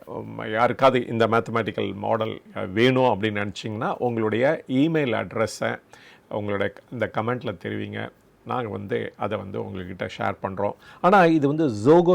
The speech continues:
ஷீட்ல தான் இருக்க போகுது. ஏன்னா, nowadays வந்து நாங்க only Zoho ஷீட்டை தான் ஃபாலோ பண்றோம். அதுல தான் எல்லா டேட்டாவும், ஆ,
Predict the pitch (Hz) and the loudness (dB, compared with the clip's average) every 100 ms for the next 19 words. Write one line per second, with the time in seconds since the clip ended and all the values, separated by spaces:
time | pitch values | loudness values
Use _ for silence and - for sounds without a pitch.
0 | - 156 117 135 117 113 104 95 98 101 | 2 0 -2 -2 -2 -2 -4 -8 -8 -8
1 | 98 - _ - _ 135 135 123 131 113 | -8 -12 _ -20 _ 0 0 0 -2 0
2 | 120 123 135 - 107 123 123 117 113 101 | 2 2 2 -2 -6 -6 -6 -4 -4 -4
3 | 110 131 104 120 123 120 - 107 - 98 | -6 -6 0 2 2 0 -2 -6 -6 -6
4 | 107 - 107 104 104 98 110 120 - - | -8 -4 -4 -4 -6 -4 -2 -2 -8 -20
5 | - 131 143 131 139 113 110 110 98 107 | 6 8 10 8 4 2 0 -4 -2 -2
6 | 107 107 107 107 98 98 101 98 95 95 | 0 -2 -2 -8 -10 -12 -10 -10 -10 -10
7 | 98 | -12